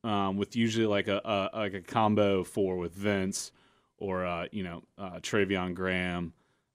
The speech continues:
Oh, I mean, obviously he didn't coach him, but, you know, th-, that's how it's been for a long time around here. Um, you know, the team with Santos Silva and all those guys, we had four guards. I just think that it's gonna open up some,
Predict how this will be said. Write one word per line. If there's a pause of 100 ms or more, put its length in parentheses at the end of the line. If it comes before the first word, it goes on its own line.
(140)
Oh,
I
mean,
obviously
he
didn't
coach
him,
but,
you
know, (120)
th-,
that's
how
it's
been
for
a
long
time
around
here. (260)
Um,
you
know,
the
team
with
Santos
Silva
and
all
those
guys,
we
had
four
guards. (360)
I
just
think
that
it's
gonna
open
up
some,